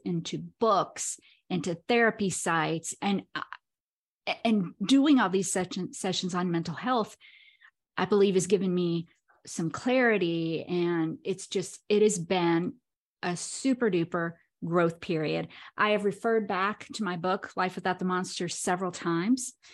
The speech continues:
And so we are here today to talk about panic. What does it feel like?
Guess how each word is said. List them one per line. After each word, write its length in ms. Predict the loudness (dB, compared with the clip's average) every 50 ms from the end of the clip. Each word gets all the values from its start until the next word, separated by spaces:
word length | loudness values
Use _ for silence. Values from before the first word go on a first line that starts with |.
| -20 -20 _ -20 -10 -6
And 140 | -4 -4 0
so 240 | 2 2 4 4 4
we 260 | 2 2 0 2 2
are 120 | 2 2 0
here 520 | -2 -4 -2 0 0 0 0 -2 -4 -8 -14 _ _ _ _ _
today 460 | -10 -8 -4 -4 -4 -2 -4 -4 -4 -6 -6
to 140 | -8 -8 -6
talk 260 | -4 -4 -4 -4 -4
about 280 | -4 -4 -4 -4 -4 -8 _
panic. 580 | -20 -14 -8 -6 -6 -4 -4 -4 -6 -6 -10 -16 _ _ _ _ _ _ _ _ _ _ _ _ _ _ _ _ _ _ _ _
What 80 | -8 -6
does 120 | -6 -6
it 140 | -6 -4 0
feel 180 | 2 2 4 4
like? 360 | 2 0 -2 -4 -8 -12 -18